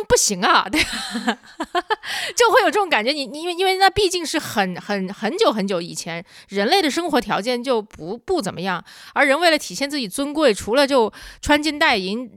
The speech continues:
之外，其实没有很多方式令自己的生活真实的舒适啊。所以就在那个里面，其实有很多现代的东西、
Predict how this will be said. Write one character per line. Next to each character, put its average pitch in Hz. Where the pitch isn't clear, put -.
之 -
外， 302
其 269
实 302
没 285
有 320
很 190
多 208
方 302
式 285
令 294
自 254
己 233
的 160
生 262
活 185
真 190
实 175
的 196
舒 349
适 349
啊。 160
所 302
以 302
就 285
在 294
那 302
个 269
里 202
面， 214
其 226
实 226
有 185
很 165
多 185
现 277
代 247
的 185
东 190
西、 196